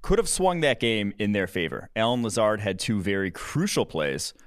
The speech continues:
The one interception where he couldn't get off Sean Murphy Bunting, that maybe was a hold, maybe wasn't, whatever, it's the postseason. And the other one that, you know,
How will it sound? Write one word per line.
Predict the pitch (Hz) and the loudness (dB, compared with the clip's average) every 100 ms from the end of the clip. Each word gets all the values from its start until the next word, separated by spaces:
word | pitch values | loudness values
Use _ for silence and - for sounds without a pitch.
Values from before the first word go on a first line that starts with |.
| - | -8
The | 107 | -2
one | 107 107 101 | 0 0 0
interception | 110 107 - 101 - 104 | -2 -2 -2 -2 -2 -2
where | 101 | -2
he | 95 | -2
couldn't | - 107 | -2 -2
get | 104 98 | 0 0
off | 95 95 - - - | 0 0 -6 -18 -6
Sean | 110 98 | -2 0
Murphy | 98 95 | -2 -2
Bunting, | 92 87 95 | -2 -2 -2
that | 82 - | -2 -2
maybe | 101 87 87 | -2 -2 -2
was | 87 | -2
a | 87 | -2
hold, | 90 | -2
maybe | 87 85 | -2 -2
wasn't, | 82 82 92 80 | -2 -2 -2 -2
whatever, | 80 78 80 | -2 -2 -4
it's | 80 - | -4 -2
the | 80 78 - | -2 -2 -4
postseason. | - 87 - 107 110 104 - - - - | -6 -4 -4 -4 -2 -4 -6 -14 -16 -10
And | - 113 | -4 0
the | 110 | 0
other | 107 | 2
one | 104 101 | 0 0
that, | 98 90 98 | 2 0 0
you | 107 | -2
know, | 82 87 | -2 -4